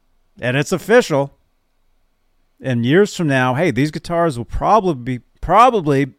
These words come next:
become collectors, collector pieces, these guitars. I would think so. Especially the limited ones. Like those stars. There's a guy that tweets me almost every day,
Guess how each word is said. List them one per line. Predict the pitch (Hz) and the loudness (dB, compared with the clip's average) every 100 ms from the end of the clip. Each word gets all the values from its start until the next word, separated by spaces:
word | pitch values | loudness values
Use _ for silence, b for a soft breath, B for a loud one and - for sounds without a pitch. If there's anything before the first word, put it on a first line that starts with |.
| - | -8
become | 139 151 139 | -4 -2 -2
collectors, | - 143 131 160 - 90 69 - - _ _ _ _ _ _ _ | -4 -4 -2 -2 -4 -14 -16 -20 -20 _ _ _ _ _ _ _
collector | _ 143 147 - 101 | _ -2 -2 -4 -8
pieces, | - 90 - 78 95 _ _ _ _ - | -8 -10 -12 -20 -20 _ _ _ _ -12
these | 110 95 | -12 -12
guitars. | 95 90 82 - _ _ _ _ _ _ _ _ _ _ _ _ _ _ _ _ _ _ _ _ _ | -16 -18 -18 -20 _ _ _ _ _ _ _ _ _ _ _ _ _ _ _ _ _ _ _ _ _
I | 143 | -2
would | 175 110 | -2 -4
think | 98 - | -10 -10
so. | 101 143 _ _ _ _ _ _ _ _ _ _ _ _ _ _ _ _ _ _ _ _ _ _ _ _ _ _ _ b b b b | -10 -10 _ _ _ _ _ _ _ _ _ _ _ _ _ _ _ _ _ _ _ _ _ _ _ _ _ _ _ b b b b
Especially | - 160 240 - 180 | -2 2 4 4 0
the | 131 | 2
limited | 165 208 107 | 0 0 -4
ones. | 92 95 - - _ _ _ _ _ _ - | -8 -18 -20 -20 _ _ _ _ _ _ -8
Like | 127 | -6
those | - 110 | -6 -10
stars. | - 135 156 73 - _ _ _ _ _ _ B B B - | -4 -2 -2 -4 -14 _ _ _ _ _ _ B B B 2
There's | 208 254 | 4 4
a | |
guy | 240 240 | 2 2
that | 208 - | 0 -4
tweets | - 208 254 - | -4 -2 -2 -2
me | 156 127 123 | -6 -4 -4
almost | 175 185 175 - | -2 0 0 0
every | 170 190 175 | 0 2 2
day, | 131 127 85 | 2 -2 -4